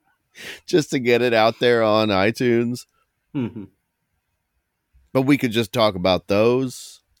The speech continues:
Speaker 2: Oh, ones, ones that only have a preview, and, and we can do what we do on, on these episodes,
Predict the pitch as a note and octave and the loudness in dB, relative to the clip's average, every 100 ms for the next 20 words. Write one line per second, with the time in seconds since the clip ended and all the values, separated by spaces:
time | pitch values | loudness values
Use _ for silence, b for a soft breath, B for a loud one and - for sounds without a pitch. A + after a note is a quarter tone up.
0 | _ - D#3 A#2+ E3+ F#3+ D#3 E3+ F3+ D#3+ | _ -4 -4 -2 -2 -2 -4 -4 -4 -2
1 | D#3 C#3+ D#3+ E3+ E3+ E3 D#3 C#3 B2+ E3 | -2 -2 -2 -2 -2 -2 -4 -6 -8 -4
2 | E3 B2 G2+ F2 - _ _ C3 C3 A2+ | -4 -4 -8 -12 -16 _ _ -10 -10 -8
3 | C3+ C3 B2+ B2+ B B B B D3 D3 | -8 -6 -8 -12 B B B B -4 -2
4 | D3+ C#3 C#3+ C#3+ A#2 C3 B2+ C3 C3 B2+ | -2 -2 -2 -4 -4 -6 -6 -6 -6 -6
5 | A2+ B2+ B2 A#2 A#2+ B2 A2+ D3 F3 C#3 | -6 -2 -2 -2 -4 -4 -4 -4 -4 -4
6 | B2+ A#2+ - A#2 A2+ A2 - | -6 -8 -10 -8 -8 -10 -16